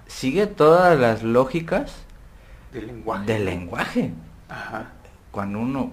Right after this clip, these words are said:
Speaker 1: cuando uno ve un loco, ¿no?
Speaker 2: Sí.
Speaker 1: Pero ya digamos que pragmáticamente ese lenguaje ya, ya, ya no tiene ningún tipo de funcionalidad, ¿no?
Speaker 2: Sí.
Speaker 1: Lo que sea que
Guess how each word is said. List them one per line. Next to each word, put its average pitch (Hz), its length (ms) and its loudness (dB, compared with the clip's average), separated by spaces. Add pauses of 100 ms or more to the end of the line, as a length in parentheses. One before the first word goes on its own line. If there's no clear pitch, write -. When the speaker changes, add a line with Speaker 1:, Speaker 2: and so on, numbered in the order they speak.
Speaker 1:
cuando 101 220 -10
uno 120 160 -6
ve 113 80 -2
un 110 140 -6
loco, 143 340 -2
¿no? 139 140 -10 (300)
Speaker 2:
Sí. - 480 -16 (520)
Speaker 1:
Pero 117 220 4
ya 113 160 2
digamos 117 360 -2
que 95 260 -6 (760)
pragmáticamente 110 840 -4
ese 110 180 -8
lenguaje 107 480 -8
ya, 165 320 -8
ya, - 200 -14 (460)
ya 92 120 -8
no 87 120 -8
tiene 90 320 -6
ningún 87 340 -8
tipo 87 280 -10
de 82 300 -8
funcionalidad, 95 920 -4
¿no? - 100 -12
Speaker 2:
Sí. - 300 -12
Speaker 1:
Lo 87 80 -10
que 92 120 -6
sea 101 260 0
que 92 220 -6